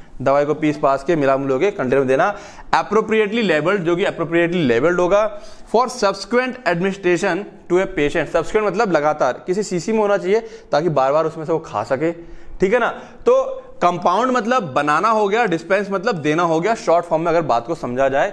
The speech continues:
कंपाउंड मतलब बनाना और डिस्पेंस मतलब देना हो गया। बात समझ में आ गई, ठीक है ना। आगे आता है डिस्ट्रीब्यूट से क्या मतलब रहेगा? डिस्ट्रीब्यूट से मतलब रहेगा delivery of drug or device। ड्रग की डिलीवरी या डिवाइस से हम लोग क्या समझेंगे? डिस्ट्रीब्यूट को समझेंगे।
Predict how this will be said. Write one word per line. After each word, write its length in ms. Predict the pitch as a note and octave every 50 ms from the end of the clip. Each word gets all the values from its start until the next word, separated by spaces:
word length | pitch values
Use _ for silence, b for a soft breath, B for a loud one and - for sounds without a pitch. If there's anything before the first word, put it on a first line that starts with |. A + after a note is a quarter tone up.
| - -
कंपाउंड 400 | C3+ C3 B2+ D3 C#3+ E3 F#3 F3+
मतलब 220 | E3+ D#3+ G3+ F#3+
बनाना 480 | D3 B2 A#2+ A#2 A#2+ C#3 F#3 A3+ B3+ A#3+ - B B B B -
और 160 | C3 B2+ B2+
डिस्पेंस 380 | B2 B2+ - - C#3+ D3+ D#3 D#3
मतलब 280 | D3+ C#3+ E3 A#3 A#3+ F#3+
देना 300 | C#3 A2 A#2 A#2 A2 G#2
हो 180 | F#2+ F2+ F2
गया। 180 | F2 F2 G2 - - - - - C3
बात 140 | D3+ E3+
समझ 120 | G3 F#3+ F#3+
में 120 | G3 G3+
आ 80 | F#3+ F3+
गई, 160 | F#3 A3 A3 A3 B B B B B B -
ठीक 140 | F3+ F3
है 80 | A#3+ B3+
ना। 140 | B3+ G3 - - - - - - - - - - - - - - - B B B B B B B B B B -
आगे 180 | E3 F3+ F#3 G3+
आता 140 | G3 F#3+
है 80 | G#3 D#3+
डिस्ट्रीब्यूट 460 | E3+ F3+ F#3 - A3+ G#3+ A#3+ A3 G3+
से 100 | G#3 A3
क्या 160 | G3+ A3+ G#3+
मतलब 280 | G#3+ A3 F#3+ G#3+ G#3+ G3+
रहेगा? 340 | G#3 G3 F3+ G#3+ G#3+ G#3+ - - - D3+
डिस्ट्रीब्यूट 340 | D3 D#3+ - - G#3+ G#3+ E3+
से 80 | G#3+
मतलब 300 | G#3+ G3 E3 F#3 G#3+ G3+
रहेगा 200 | G3 F3+ F#3 A3+
delivery 500 | A3 E3+ D#3+ E3 F3 F#3 F#3+ G#3 A3+ A3
of 180 | G#3 G3 E3 C#3+
drug 180 | C#3 B2+ G#2+ G2 - - - - - - - - B B B B B B B B B B B B B B - E3
or 240 | G3 G#3+ F#3+ D3 C3
device। 440 | A#2+ B2 C3 C#3+ D3+ D3 - - B B B B B B B -
ड्रग 260 | A#2 D#3 G#3 A3 G#3+
की 80 | A#3 G#3
डिलीवरी 380 | E3+ D#3+ E3 E3+ F3+ G#3 A3 G#3+
या 40 |
डिवाइस 360 | G3 E3 D#3 D3+ E3 G3 G3 -
से 140 | - A3
हम 100 | G3+ F3+ G3
लोग 120 | G3+ F#3
क्या 100 | G#3 F#3
समझेंगे? 340 | F3+ G3+ F#3 F#3+ G#3+ G#3+ G3+
डिस्ट्रीब्यूट 380 | D#3+ D3 - - D3 D#3+ F3+ F#3
को 80 | F#3 F3
समझेंगे। 360 | F3+ F3 F3 F3 F3 F3+